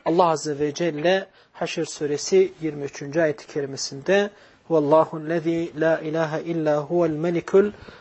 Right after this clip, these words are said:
kuddusu es-selam" buyurmuştur. Ve yine Cuma Suresi birinci ayeti kerimesinde Allah Azze ve Celle "Yusebbihu lillahi ma fis semavati ve ma fil ard el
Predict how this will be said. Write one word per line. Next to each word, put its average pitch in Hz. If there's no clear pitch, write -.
kuddusu 180
es-selam" 151
buyurmuştur. -
Ve 190
yine 208
Cuma 175
Suresi 165
birinci 151
ayeti 147
kerimesinde 143
Allah 143
Azze 135
ve 139
Celle 175
"Yusebbihu 160
lillahi 160
ma 160
fis -
semavati 160
ve 156
ma 147
fil 151
ard 196
el 156